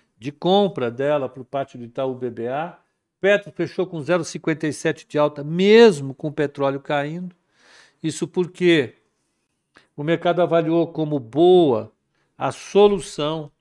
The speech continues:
dada pelo governo, encaminhada pra negociação agora, pra formação de um fundo de compensação para o petróleo, então ev-, evitar que o consumidor pague <clears throat> a alta de petróleo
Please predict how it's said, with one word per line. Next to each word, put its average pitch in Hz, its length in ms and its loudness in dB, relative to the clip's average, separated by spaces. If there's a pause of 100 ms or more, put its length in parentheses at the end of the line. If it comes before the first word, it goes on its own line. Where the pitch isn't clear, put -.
dada 135 480 2
pelo 131 300 -6
governo, 131 640 -2
encaminhada 123 720 -4
pra 127 120 -8
negociação 123 720 -8
agora, 120 460 -4 (420)
pra 139 100 -2
formação 151 480 -2
de 135 80 -8
um 131 120 -10
fundo 151 600 -10 (420)
de 123 120 -12
compensação 135 1120 -4 (1120)
para 160 220 4
o 147 60 -10
petróleo, 160 680 -2 (220)
então 147 220 -6
ev-, 127 260 -4
evitar 135 440 -2
que 151 100 -10
o - 20 -20
consumidor 139 720 -6
pague 160 480 2 (140)
<clears throat> 170 400 -6 (1200)
a 127 80 -6
alta 143 320 4
de 123 120 -6
petróleo 156 680 0